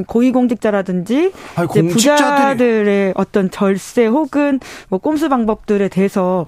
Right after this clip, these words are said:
Speaker 1: 깜짝깜짝 놀라게 되는 세계를
Speaker 2: 그러니까요.
Speaker 1: 알게 됩니다.
Speaker 2: 인사청문회 때마다 깜짝깜짝 놀라요. 이 사람들은 참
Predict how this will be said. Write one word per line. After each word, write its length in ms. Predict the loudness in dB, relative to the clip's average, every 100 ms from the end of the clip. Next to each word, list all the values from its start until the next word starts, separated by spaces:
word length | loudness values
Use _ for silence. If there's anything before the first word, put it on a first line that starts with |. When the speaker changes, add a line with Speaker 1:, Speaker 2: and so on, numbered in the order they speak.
| -6
Speaker 1:
깜짝깜짝 520 | -4 -2 0 0 0 0
놀라게 400 | 0 2 2 0
되는 180 | 0
세계를 180 | 2 2
Speaker 2:
그러니까요. 260 | 2 2 2
Speaker 1:
알게 200 | 2 2
됩니다. 340 | 2 2 2
Speaker 2:
인사청문회 520 | 2 0 2 2 2 2
때마다 340 | 0 0 -2
깜짝깜짝 720 | -2 -2 0 -2 0 -2 0 0
놀라요. 540 | 0 2 0 2 2
이 80 | 2
사람들은 800 | 0 0 0 0 -2 0 0 -2
참 600 | -4 -6 -6 -4 -4 -4